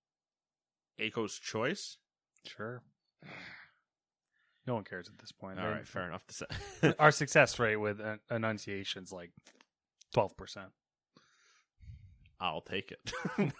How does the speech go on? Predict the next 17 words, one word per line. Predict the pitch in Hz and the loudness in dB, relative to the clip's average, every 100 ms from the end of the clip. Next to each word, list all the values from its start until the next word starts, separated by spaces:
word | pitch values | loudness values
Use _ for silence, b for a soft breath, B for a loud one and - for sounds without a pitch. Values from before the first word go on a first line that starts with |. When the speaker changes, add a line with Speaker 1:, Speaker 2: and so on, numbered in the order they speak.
| 160 | -8
Speaker 1:
<laughs> | - - 160 123 | -8 -12 -12 2
Number | 135 131 | 6 6
two, | 147 151 117 | 6 6 4
This | 95 147 156 - - | 6 6 6 0 2
Is | 135 127 113 | 2 2 0
the | 113 | 0
President | - 120 104 98 120 - - _ | 6 6 6 0 -4 -6 -16 _
for | - 101 | -8 -6
P | 87 90 | -6 -8
C. | 80 - 87 123 _ b b b b b | -6 -6 -6 -8 _ b b b b b
Number | 117 113 | 0 0
three, | - 113 120 117 | 2 2 4 4
Heavenly | 104 113 117 113 | 6 4 4 0
Bodies | 98 92 101 95 95 107 | 0 2 2 2 0 -2
for | - | -6
the | 92 | -8
PlayStation. | - 95 90 87 85 113 | -4 -4 -4 -4 -6 -6